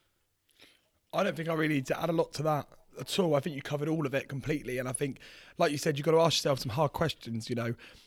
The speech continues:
Do I really want that burger, bacon, cheese, you know, burger for lunch? You, you're having a team meeting and you're out and you're thinking, Well, the salmon's there and the veg and new potato with sweet potato,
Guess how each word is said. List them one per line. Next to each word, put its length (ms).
Do 140
I 40
really 300
want 240
that 180
burger, 380
bacon, 420
cheese, 480
you 140
know, 260
burger 280
for 120
lunch? 520
You, 240
you're 140
having 180
a 120
team 300
meeting 300
and 120
you're 140
out 280
and 80
you're 120
thinking, 400
Well, 260
the 80
salmon's 540
there 420
and 100
the 60
veg 460
and 200
new 220
potato 300
with 80
sweet 180
potato, 460